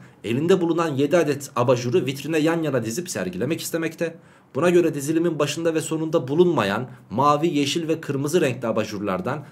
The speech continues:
herhangi ikisinin yan yana gelmediği kaç farklı sıralama oluşur? Yani diyor ki dizilimin başında ve sonunda toplam kaç tane abajur vardı? Yedi. Bir, iki, aa,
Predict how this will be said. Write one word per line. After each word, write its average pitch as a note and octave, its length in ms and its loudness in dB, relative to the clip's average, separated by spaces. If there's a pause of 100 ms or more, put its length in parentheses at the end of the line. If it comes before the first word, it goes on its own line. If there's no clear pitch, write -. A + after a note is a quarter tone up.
(140)
herhangi E3 760 2
ikisinin C3+ 680 -2 (160)
yan E3+ 240 4
yana D3 160 2
gelmediği E3 560 2
kaç F3 260 -2
farklı C#3+ 280 -4
sıralama C3+ 400 0
oluşur? B2 340 -2 (220)
Yani F3 220 2
diyor G#3 120 4
ki A#2+ 160 -4
dizilimin E3+ 540 2 (220)
başında C#3+ 760 0 (240)
ve D#3 380 0
sonunda B2 460 -2
toplam D#3+ 360 -2
kaç E3+ 200 -2
tane D3 180 -2
abajur A#2 280 -2
vardı? B2 260 -2
Yedi. F#2 320 -2
Bir, C#3 280 -4
iki, A#2 380 -6 (720)
aa, F#2 200 -4